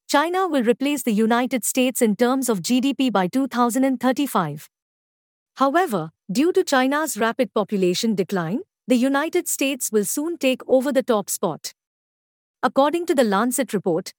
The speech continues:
the world will be multipolar by the end of this century, with India, Nigeria,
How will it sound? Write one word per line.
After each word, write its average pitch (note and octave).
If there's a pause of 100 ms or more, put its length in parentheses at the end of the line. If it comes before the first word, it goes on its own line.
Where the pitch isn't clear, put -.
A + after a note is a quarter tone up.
(160)
the A#3
world D4+
will D#4+
be D#4+
multipolar A#3+
by F#3
the F#3
end C#4+
of G#3+
this G#3+
century, F3+ (260)
with C#4
India, G#3 (220)
Nigeria, B3+